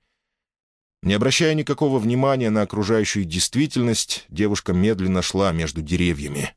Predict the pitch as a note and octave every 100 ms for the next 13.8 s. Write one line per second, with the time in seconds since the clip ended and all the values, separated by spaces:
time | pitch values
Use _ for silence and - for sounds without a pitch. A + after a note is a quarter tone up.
0 | - E2 F#2 A#2+ G#2+ G2+ A2 A2+ G#2 G2
1 | G#2 - A2 D#2+ C#2+ C2+ - _ _ _
2 | - - G2+ C3 D3 F3+ D3 A#2 G#2 G#2
3 | A2 C#3+ C#3 B2 A2 G#2 - G2 - G2+
4 | G2 G2 - D2 C#2+ C#2+ - D#2+ - -
5 | - _ - E3 E3+ F3 E3 C#3 D3 C3+
6 | C#3+ D3 A#2+ F2 D#2 F2+ G2 F2+ - E2+
7 | F2+ E2+ F2+ E2 D#2+ D#2+ D#2+ F2 G2 D2
8 | C#2+ - - _ _ _ _ - D2+ D2+
9 | G2+ - G2+ G2 D2 - F2 A2 A2+ A2
10 | G2 G2+ - G2 - G2+ G#2 G#2+ G#2+ A#2
11 | A#2 A#2 - - - - _ _ _ G#2+
12 | A2 G#2 C#3+ C#3 C#3 C3 B2 C#3 - G2+
13 | G2+ G#2 G#2 G#2+ - C3+ E3+ E3